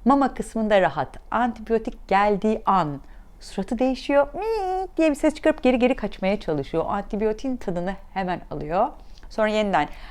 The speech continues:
şırınganın devamında mama olduğu için yeniden onu sıkıyorum ki ağzına mama tadı gelsin. Sonra diğer kalan şırıngayı yine hemen hızlıca veriyorum ki antibiyotiğin tadı azalsın.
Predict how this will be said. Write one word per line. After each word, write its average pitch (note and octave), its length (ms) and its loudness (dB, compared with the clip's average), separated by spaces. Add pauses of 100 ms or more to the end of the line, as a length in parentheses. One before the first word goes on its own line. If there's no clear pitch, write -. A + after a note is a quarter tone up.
(260)
şırınganın E3 360 0
devamında D#3+ 340 2
mama E3 220 2
olduğu F3 80 -2
için G3 120 -4
yeniden F#3+ 320 0
onu E3 140 -2
sıkıyorum F3 420 0
ki - 160 -4
ağzına D3 420 0
mama D3+ 220 -4
tadı E3 180 -4
gelsin. F3+ 340 0
Sonra G3 340 -2
diğer F3 300 6
kalan D#3+ 300 -4
şırıngayı E3 440 -2
yine E3 360 0 (340)
hemen D#3 280 0
hızlıca D#3 520 0 (400)
veriyorum F#3+ 480 4
ki D#4+ 340 2 (560)
antibiyotiğin E3 460 0
tadı F3+ 200 -4
azalsın. A3 640 2